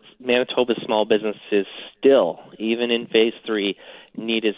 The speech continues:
much help as they can get from the government. And I think yesterday's announcement was a good one. I think it definitely addresses problems. There are still outstanding challenges. You know, July first is <laughs> coming up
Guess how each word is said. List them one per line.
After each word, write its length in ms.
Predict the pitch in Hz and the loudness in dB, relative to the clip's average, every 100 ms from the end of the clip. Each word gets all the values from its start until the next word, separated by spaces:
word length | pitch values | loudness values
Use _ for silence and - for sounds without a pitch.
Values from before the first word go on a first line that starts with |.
| - | -4
much 260 | 107 104 - | -4 -2 -4
help 220 | 98 90 98 | -4 -4 -6
as 60 | 90 | -4
they 100 | 101 | -6
can 160 | 101 | -4
get 180 | 90 87 | -6 -6
from 120 | - 87 | -10 -10
the 60 | |
government. 440 | 87 90 92 90 - | -8 -6 -6 -8 -4
And 80 | |
I 40 | 101 | -4
think 200 | 120 110 | -4 0
yesterday's 420 | 113 113 123 113 | 0 0 0 -2
announcement 500 | 107 95 110 - 110 | -2 -4 -4 -6 -8
was 140 | 104 95 | -6 -6
a 60 | |
good 240 | 87 113 117 | -2 0 0
one. 260 | 120 117 - - - - | 0 -2 -6 -20 -20 -16
I 40 | |
think 180 | - 104 | -10 -6
it 100 | - | -2
definitely 340 | 104 104 107 | -2 -2 -4
addresses 360 | 104 104 - - - | 0 -2 -2 -12 -4
problems. 400 | 95 95 98 104 | -2 -2 -6 -8
There 140 | 92 | -8
are 60 | 90 - | -8 -4
still 280 | - 107 107 - - - _ 110 | 2 2 2 -2 -20 -20 _ 2
outstanding 540 | 117 - 117 113 107 | 2 0 0 0 -2
challenges. 600 | - 104 120 113 117 117 107 | -2 0 0 2 2 2 0
You 80 | |
know, 240 | 101 101 98 - - - - | -2 -2 -2 -6 -20 -18 -2
July 320 | 113 107 120 - | 2 2 2 0
first 260 | 120 123 110 - | 0 2 0 -2
is 200 | 117 101 | -4 -4
<laughs> 60 | - | -2
coming 380 | - 117 117 156 | -2 -2 2 2
up 220 | 127 | 2